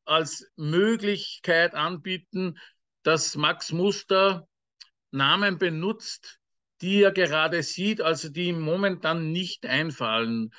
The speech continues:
sondern Namen benutzt, äh, die, die ihm, ja, die er jetzt in letzter Zeit verwendet hat. Dabei ist es immer so, dass auch,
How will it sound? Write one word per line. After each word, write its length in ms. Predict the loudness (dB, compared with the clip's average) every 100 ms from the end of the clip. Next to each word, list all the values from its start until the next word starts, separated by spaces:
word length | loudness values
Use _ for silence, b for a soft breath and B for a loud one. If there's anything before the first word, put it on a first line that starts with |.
| B
sondern 440 | -6 -2 0 0 2
Namen 440 | 2 2 0 0
benutzt, 680 | -2 0 0 -2 -8 -20 _ _ _ _
äh, 280 | 0 2 2
die, 580 | 0 -4 -2 -2 -4 -8 _ _ _ _ -4
die 280 | -2 0
ihm, 480 | 0 0 0 -2 -4 -4
ja, 300 | 2 4 4
die 180 | 2 4
er 160 | 4
jetzt 340 | 4 0 -4 -10
in 80 |
letzter 280 | -6 -4 -6
Zeit 260 | 0 0 2
verwendet 500 | -2 -4 -4 -6 -2
hat. 200 | -4 -4 _ _ _ _ b _ _
Dabei 520 | -14 -2 0 2 4 4
ist 260 | 2 -4
es 140 | -4 -4
immer 180 | -4
so, 260 | -2 2 2
dass 280 | 4 0 0
auch, 320 | 0 0 -2